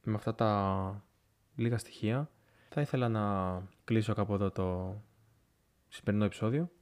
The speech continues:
και να σας ευχαριστήσω πάρα πολύ για άλλη μια φορά που ήσασταν εδώ. Περιμένω τις ερωτήσεις σας, τα σχόλιά σας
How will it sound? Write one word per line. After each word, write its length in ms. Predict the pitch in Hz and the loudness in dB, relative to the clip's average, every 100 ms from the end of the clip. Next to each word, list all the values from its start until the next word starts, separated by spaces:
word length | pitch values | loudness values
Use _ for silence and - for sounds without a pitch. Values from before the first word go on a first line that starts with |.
| _ _ | _ _
και 120 | 123 | 2
να 80 | 127 | 2
σας 180 | - - | 0 0
ευχαριστήσω 420 | 120 113 - 113 | 2 0 2 2
πάρα 260 | 98 98 | 4 4
πολύ 300 | 104 117 165 - _ _ | 2 -2 -2 -6 _ _
για 160 | - 107 | 0 4
άλλη 100 | 101 | 6
μια 100 | 98 | 4
φορά 420 | - 98 120 143 - _ _ _ | 0 0 0 -4 -10 _ _ _
που 400 | 107 101 98 98 | 2 4 4 2
ήσασταν 300 | 92 - 95 | -2 -6 -4
εδώ. 380 | 90 98 139 165 _ - | -2 0 -2 -6 _ 2
Περιμένω 640 | 123 120 123 123 120 110 | 4 4 4 4 4 2
τις 180 | 110 - | 0 -2
ερωτήσεις 400 | 98 104 101 - | 0 0 -4 -4
σας, 460 | 139 151 - - _ _ _ - | -4 -4 -6 -18 _ _ _ -2
τα 560 | 101 95 92 92 95 98 | 2 4 2 0 -2 -6
σχόλιά 420 | - 101 98 107 | -2 2 2 2
σας 440 | 123 139 143 - | 0 -4 -4 -12